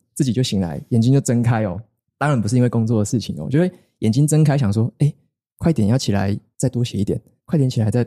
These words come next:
多分享一点。那种感觉就是它会让我自己睁开眼，然后就开始做。所以你要说，诶，到底为什么有那个毅力还是什么？其实那也好像也不是什么毅力，而是我已经很清楚说为什么我要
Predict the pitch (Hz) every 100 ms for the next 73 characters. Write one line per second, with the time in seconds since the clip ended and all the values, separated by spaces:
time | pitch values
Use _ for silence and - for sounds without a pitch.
0 | - - 107 113 107 107 107 - 147 160
1 | 180 104 - 92 131 143 131 - _ _
2 | _ - 147 151 120 85 - 101 - -
3 | 104 107 85 98 98 - 95 - 85 -
4 | _ _ _ _ - 156 139 110 87 113
5 | 135 165 202 _ _ _ 170 147 107 139
6 | 101 92 117 107 113 110 104 101 104 -
7 | - - 156 156 131 107 101 127 92 113
8 | 110 101 107 98 104 - _ _ 110 120
9 | 151 135 - _ - 127 117 120 104 -
10 | 117 98 90 107 98 135 120 101 92 98
11 | 101 110